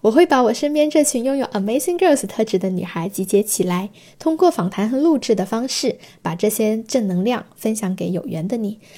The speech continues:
让你可以利用一些零碎时间来听听她们如何穿越黑暗，去体验和感知，去创造和拥有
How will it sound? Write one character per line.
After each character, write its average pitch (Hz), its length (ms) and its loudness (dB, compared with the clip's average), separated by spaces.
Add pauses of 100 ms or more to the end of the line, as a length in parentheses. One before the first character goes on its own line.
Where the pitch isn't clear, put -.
(140)
让 330 180 2
你 269 80 -2
可 277 100 0
以 277 140 2
利 277 120 2
用 277 140 -2
一 277 120 -2
些 269 280 0
零 208 160 2
碎 214 160 0
时 233 220 0
间 262 360 -2 (180)
来 185 200 0
听 285 200 -4
听 302 160 -4
她 294 160 -4
们 220 260 0
如 196 140 0
何 185 180 -2
穿 254 300 -4
越 254 120 0
黑 262 200 0
暗， 269 260 -6 (300)
去 - 180 -4
体 - 220 -8
验 208 180 0
和 202 140 -2
感 190 260 -6
知， 247 300 -6 (280)
去 - 140 -4
创 180 300 -4
造 175 180 -2
和 175 160 -4
拥 254 240 -4
有 - 140 -2